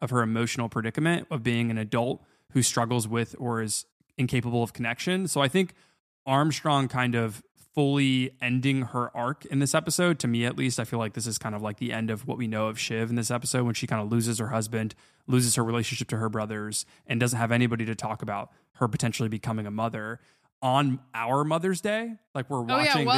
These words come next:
Speaker 1: this episode
Speaker 2: Mother's Day,
Speaker 1: on
Speaker 2: yeah,
Speaker 1: our
Speaker 2: when it
Speaker 1: literal
Speaker 2: aired.
Speaker 1: Mother's Day is a fascinating choice, because I think we just got confirmation that she doesn't want to be the mother of Tom's children. Like, that's kinda how I looked at that
Speaker 2: Hmm,
Speaker 1: final
Speaker 2: okay.
Speaker 1: moment between her and Tom. But again, we can get more into that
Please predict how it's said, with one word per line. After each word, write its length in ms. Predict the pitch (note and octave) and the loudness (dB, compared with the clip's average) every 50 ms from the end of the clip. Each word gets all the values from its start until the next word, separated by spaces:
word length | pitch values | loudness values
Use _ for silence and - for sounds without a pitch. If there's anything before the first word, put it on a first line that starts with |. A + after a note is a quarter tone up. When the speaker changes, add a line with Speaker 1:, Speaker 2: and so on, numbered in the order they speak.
| C#4 B3+ | 2 2
Speaker 1:
this 40 | |
episode 80 | B3 A#3 | 2 2
Speaker 2:
Mother's 340 | A#3+ B3+ B3+ C#4 C4+ B3 G3+ | 2 4 4 4 2 2 2
Day, 140 | G3+ G#3+ F#3+ | 0 0 2
Speaker 1:
on 220 | - - - G3+ | 2 2 2 0
Speaker 2:
yeah, 280 | A3 A#3 A3+ - C#3 C#3 | 2 2 2 4 4 2
Speaker 1:
our 60 | C3+ | 2
Speaker 2:
when 80 | C3 | 0
it 40 | B2+ | 0
Speaker 1:
literal 200 | - G#3+ C#3+ D3 D3 | 0 0 0 0 2
Speaker 2:
aired. 180 | D3+ D3+ D#3 E3 | 2 2 2 2
Speaker 1:
Mother's 200 | E3+ E3+ D#3+ - | 2 0 -2 -2
Day 120 | F#3+ F#3+ F3+ | -2 -2 -2
is 100 | C#3+ C3 | 0 -2
a 60 | B2+ | -2
fascinating 840 | - - - D3 C3+ C3 C#3+ C#3 - - C#3+ C3+ C3+ C3 C3 A#2+ A#2 | -4 -4 -4 -2 -2 -2 -2 -4 -4 -4 -4 -4 -2 -4 -4 -6 -6
choice, 440 | - - A#2+ A#2 C3+ F3 G#3 - - | -8 -10 -10 -8 -6 -6 -6 -6 -6
because 500 | - C#3 A#2+ - B2+ A#2+ A#2+ A2+ - - - _ _ _ _ _ _ _ _ _ _ _ _ _ _ _ _ _ _ - | -6 -6 0 2 2 2 2 2 -2 -6 -10 _ _ _ _ _ _ _ _ _ _ _ _ _ _ _ _ _ _ 0
I 100 | C3+ C3+ | 0 2
think 140 | D3 F3 D3+ | 2 2 2
we 80 | D#3 C#3 | 2 2
just 160 | D3 C#3+ - | 2 2 2
got 160 | D3 C3 B2+ | 2 0 2
confirmation 560 | - C3+ B2+ A#2+ B2 A#2 B2 C#3 C3 C#3+ C3 | 2 0 0 0 0 0 0 0 0 0 0
that 100 | A#2 A2+ | 0 0
she 120 | - - A#2+ | -2 -4 -4
doesn't 420 | G#2+ B2 A#2+ A#2+ A2+ B2 B2 A#2 A2+ | 0 2 2 2 2 0 -2 -2 -4
want 240 | A2 A#2 - A#2+ | -4 -4 -6 -6
to 80 | - A#2+ | -6 -4
be 100 | A#2 A2 | -2 -2
the 80 | G#2+ G#2+ | -2 -2
mother 320 | G#2+ A2 G#2+ G#2+ G#2+ G#2+ | -2 -2 -2 -4 -4 -6
of 120 | G#2 G2+ | -6 -6
Tom's 320 | - - G#2 G#2 G#2+ A2 - | -6 -6 -6 -6 -8 -10 -10
children. 520 | - - A#2 A2+ A2 - - - - D#3 - | -6 -4 -4 -4 -4 -6 -8 -10 -12 -14 -8
Like, 160 | C#3+ B2+ A2+ - | -8 -6 -2 0
that's 180 | B2+ A#2+ - | 0 0 0
kinda 220 | - D3+ C#3+ B2+ A2+ | 2 2 2 2 2
how 220 | A#2 A#2 A2+ A2+ | 2 2 2 2
I 300 | A2 G#2+ G#2+ G#2+ G#2+ - - _ _ | 2 0 -2 -4 -6 -10 -12 _ _
looked 440 | D#3 B2 A#2 A#2 A#2+ A#2 - - B2 | -4 -2 0 2 2 0 0 -4 -8
at 140 | A2 - - | -10 -8 -8
that 260 | A2 A2 - - _ _ _ _ | -10 -10 -10 -14 _ _ _ _
Speaker 2:
Hmm, 280 | A#3 A3+ G#3 F#3 F3+ F3+ | -6 -6 -6 -6 -8 -4
Speaker 1:
final 260 | - - B2 A#2 A3 | 0 2 2 4 4
Speaker 2:
okay. 140 | G3 F#3 F#3+ | 4 4 4
Speaker 1:
moment 220 | A#2 A#2 A#2 A#2 - | 2 0 0 -4 -6
between 240 | B2 - - A2+ A2 | -8 -8 -6 -6 -4
her 120 | A2+ A2+ | -4 -6
and 100 | A2 G#2+ | -6 -4
Tom. 380 | - B2 A2+ A2 G#2+ G#2+ G#2+ - - _ _ _ _ _ | -4 -4 -4 -4 -6 -10 -12 -14 -18 _ _ _ _ _
But 160 | - F3 - E3+ | 0 0 2 2
again, 180 | D#3 D#3 C#3 | 2 2 4
we 80 | C3+ C#3+ | 4 4
can 60 | D3 | 2
get 200 | C#3 C#3+ C#3+ - | 2 0 -2 -4
more 180 | C#3 C3+ C3 B2+ | -4 -2 -2 -2
into 140 | A#2+ B2+ A#2+ | -2 -4 -4
that 220 | A#2 A2+ A#2+ | -6 -6 -8